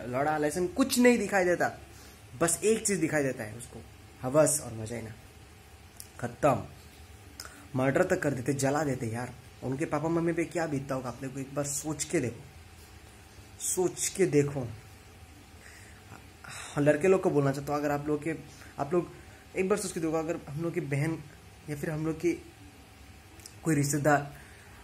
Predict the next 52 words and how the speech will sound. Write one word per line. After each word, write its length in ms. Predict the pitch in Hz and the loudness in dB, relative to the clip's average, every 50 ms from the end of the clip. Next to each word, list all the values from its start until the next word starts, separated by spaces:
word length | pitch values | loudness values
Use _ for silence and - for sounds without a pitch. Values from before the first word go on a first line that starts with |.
| - - - - | -20 -20 -8 -2
के 60 | 180 | 0
साथ 140 | 180 - 196 | 2 2 2
अगर 240 | 185 190 185 185 180 | 2 4 4 6 6
ऐसा 200 | 170 151 - 165 | 6 6 4 2
होता, 220 | 135 123 123 147 | 0 0 0 -2
तो 120 | 151 151 175 | -2 -2 -2
हम 160 | 170 180 185 | 0 2 2
लोग 140 | 190 185 190 | 2 2 0
का 60 | 196 | -4
क्या 440 | 170 - - - - - 165 175 180 | -8 -10 -14 -14 -6 -4 -2 0 0
होता, 640 | 190 175 151 139 139 139 139 - 147 123 - - - - - - - | 0 0 -2 -2 -4 -2 2 2 2 2 0 -6 -14 -20 -18 -8 -6
सोच 320 | - - 170 160 143 - | -2 0 0 0 -2 -2
के 140 | - - 165 | 2 2 4
देख 220 | 139 139 127 123 | 4 4 2 0
यार। 180 | 123 113 117 - - - - - - - - - - - - | -4 -6 -8 -10 -14 -18 -18 -20 -20 -20 -20 -20 -20 -8 -8
और 60 | 139 139 | -6 -4
त्रिपुरा 320 | 143 170 165 - 196 196 | -4 -4 -2 0 0 2
तो 80 | 190 208 | 2 0
एक 140 | 202 208 | 0 -2
छोटा 300 | - - 156 151 - 190 | -4 -6 -6 -4 -2 -2
सा 120 | 185 185 190 | -2 -2 -2
state 340 | - - - 170 170 180 180 | -4 0 4 6 6 6 6
है 60 | 165 | 4
हम 120 | 139 135 | 2 2
लोग 180 | 127 127 123 - | 0 -2 -4 -6
का, 80 | - 117 - - - - - - - - - - - - - | -10 -12 -14 -16 -18 -20 -20 -20 -20 -20 -20 -20 -20 -10 -8
कितना 320 | 139 139 - - 202 214 | -8 -8 -2 2 4 4
है 100 | 220 202 | 6 6
भाई, 180 | 151 160 196 233 202 - - - - - - - - - | 6 6 4 4 2 -2 -8 -14 -20 -20 -20 -20 -16 -10
कितने 260 | - 151 - - 214 220 | -10 -8 4 6 8 8
लोग 220 | 208 202 175 147 | 10 8 8 8
हैं 60 | 156 | 6
यहाँ 160 | 143 123 113 | 6 6 4
पे? 360 | 107 - 123 123 - - - - - - - - - - - - - - - - - | 2 -4 -8 -10 -12 -14 -18 -20 -20 -20 -20 -20 -20 -20 -20 -20 -20 -20 -16 -2 4
पूरे 260 | 170 180 185 175 170 | 6 8 8 8 8
India 260 | 170 170 180 202 202 | 6 6 6 6 6
में 120 | 202 202 202 | 6 4 2
एक 120 | 185 165 | 2 2
rape 220 | 165 175 180 180 | 2 2 2 2
case 160 | - 190 185 180 | 0 0 -2 0
होता 120 | 175 190 | -2 -4
है 60 | 190 | -4
तो 100 | - 190 | -4 -4
कितने 680 | 180 - - - - - - 175 - - 190 196 208 208 | -4 -6 -8 -12 -12 -6 -4 -4 -2 0 4 4 6 6
लोग 300 | 180 165 170 175 175 - | 6 6 6 4 4 4
protest 280 | 165 151 143 143 - | 0 0 0 -2 -2
करते 200 | - 147 143 143 | -4 -2 -2 -2
हैं। 80 | 139 135 | -2 0
और 140 | 110 139 139 | 0 -2 0
अभी 140 | 143 220 233 - - - - - - - | 0 -2 -4 -4 -8 -14 -16 -16 -10 -2
त्रिपुरा 340 | 156 160 147 143 190 208 220 | -2 -2 2 2 4 4 4
में 240 | 214 214 202 - | 6 4 4 4